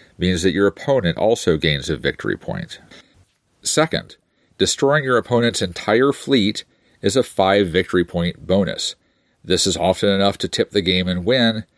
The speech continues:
especially because an opponent with no ships is also not controlling any zones,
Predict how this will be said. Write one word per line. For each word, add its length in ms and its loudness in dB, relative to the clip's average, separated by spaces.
especially 760 2
because 380 0
an 80 -4
opponent 380 0
with 160 0
no 180 2
ships 480 -2
is 200 0
also 340 2
not 220 2
controlling 480 2
any 200 0
zones, 680 0